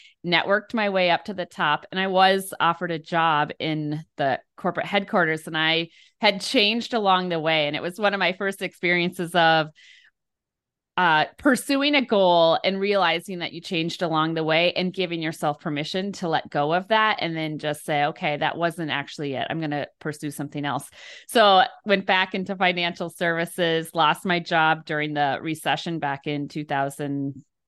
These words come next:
ten-ish, around there, was unemployed for fourteen months, which was one of the worst experiences I've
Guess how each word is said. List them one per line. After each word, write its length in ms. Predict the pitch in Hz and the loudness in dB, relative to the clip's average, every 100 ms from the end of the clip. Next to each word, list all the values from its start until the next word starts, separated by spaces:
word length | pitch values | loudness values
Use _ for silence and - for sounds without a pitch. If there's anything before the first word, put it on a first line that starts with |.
| _ _ _ | _ _ _
ten-ish, 580 | - 175 170 202 254 - - | -6 -2 0 0 -2 -10 -6
around 300 | 160 151 160 | -2 0 0
there, 320 | 170 170 185 - - - | 0 0 0 -6 -20 -4
was 160 | 185 190 - | -2 -2 4
unemployed 640 | 196 208 254 247 196 214 | 4 4 2 2 2 2
for 120 | 277 302 | 0 -4
fourteen 500 | 196 180 190 247 233 | -2 -4 -4 -6 -2
months, 320 | 156 214 - | -2 -4 -4
which 240 | 196 190 | -6 -2
was 220 | 233 254 | -4 -4
one 140 | 160 156 | -4 -4
of 120 | 202 - | -4 -2
the 140 | 311 | 0
worst 340 | 214 180 185 | 0 0 -2
experiences 760 | 247 - 180 175 190 - 240 226 | -10 -8 -6 -6 -6 -4 -4 0
I've 200 | 156 | -2